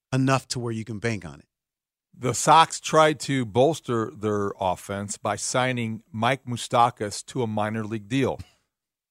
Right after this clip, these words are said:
Speaker 2: You know Mike Moustakas, the guy who hit twelve homers before the Rockies and the Angels last year? Remember Mike Moustakas?
Speaker 1: Yes,
Speaker 2: Moose.
Speaker 1: yes, Moose.
Speaker 2: He's a three-time All-Star. His best days behind him.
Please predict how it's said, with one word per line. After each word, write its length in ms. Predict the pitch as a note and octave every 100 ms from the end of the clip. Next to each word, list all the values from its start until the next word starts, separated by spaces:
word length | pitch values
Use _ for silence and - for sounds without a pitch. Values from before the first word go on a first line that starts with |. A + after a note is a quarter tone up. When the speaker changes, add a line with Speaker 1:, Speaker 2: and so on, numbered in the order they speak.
| _ -
Speaker 2:
You 80 |
know 80 | G3+
Mike 220 | D3+ C#3+
Moustakas, 600 | B2+ A2+ C#3 C3+ - A2+ -
the 60 |
guy 220 | A#2 B2+
who 120 | A#2+ B2+
hit 100 | -
twelve 240 | C3+ B2
homers 320 | C3 B2+ A#2+
before 380 | G2 G2 B2 A#2+
the 280 | G#2 G#2+ G2+ _ _ -
Rockies 420 | B2+ C3+ B2+ A2
and 100 | A#2
the 140 | A2+
Angels 320 | A#2 B2+ C3
last 320 | C3 C3+ C3 -
year? 140 | C#3
Remember 300 | C3+ D3 C#3
Mike 220 | C3 C3
Moustakas? 500 | B2 - C3 - C#3
Speaker 1:
Yes, 100 | G#2+ D3
Speaker 2:
Moose. 400 | E3+ D#3+ C3+ -
Speaker 1:
yes, 240 | - -
Moose. 300 | D#2+ - -
Speaker 2:
He's 100 | C#3
a 20 |
three-time 380 | - G3 F3 D#3
All-Star. 420 | C#3+ D3 - G2
His 100 | F#2+
best 260 | F2+ B2+ -
days 220 | B2+ A#2
behind 540 | F2+ G2+ - B2+ B2+ F#2+
him. 280 | F2+ C#2+